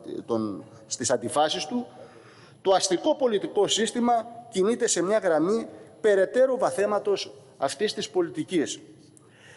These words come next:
Ειδικότερα για το σχέδιο νόμου κωδικοποιημένα, τα αναλύσαμε βέβαια σε προηγούμενες συνεδριάσεις της Επιτροπής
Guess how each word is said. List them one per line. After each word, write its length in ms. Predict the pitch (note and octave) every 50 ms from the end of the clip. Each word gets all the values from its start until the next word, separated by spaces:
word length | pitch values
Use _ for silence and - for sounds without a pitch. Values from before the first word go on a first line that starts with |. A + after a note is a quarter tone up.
| - - - - - _ -
Ειδικότερα 500 | F#3+ E3+ F3 F3+ - B3+ C4+ C4+ C4+ B3+
για 140 | A#3+ A#3+
το 100 | A#3 G#3+
σχέδιο 420 | F3+ - - G#3+ G#3 F#3+ G3+ F#3+ F#3
νόμου 540 | F#3 F#3+ F#3+ F#3+ F#3 F3+ D#3+ C#3+ C3 - -
κωδικοποιημένα, 1040 | F3+ F3 E3 E3 D#3+ - D#3+ D3 - D#3 D3 C#3 C#3+ E3 E3 D#3 C#3+ C3 A#2+ A2+ A2+ - - - - - - -
τα 100 | - D3
αναλύσαμε 640 | D3 D3 C#3+ D3+ E3+ G#3 G#3+ - - D3+ C3+ C3
βέβαια 320 | A#2+ A#2+ D3+ D3+ C#3 C#3+ C3
σε 140 | - - A2+
προηγούμενες 520 | - A#2+ A#2+ B2 D3+ D#3 D3+ C#3+ B2+ -
συνεδριάσεις 580 | - A#2+ A2 A2+ A2+ A2 A2+ B2+ C#3 C#3 - -
της 80 | A#2
Επιτροπής 640 | A2 - G2+ - G2 F#2 - C3+ D3 D#3 - - -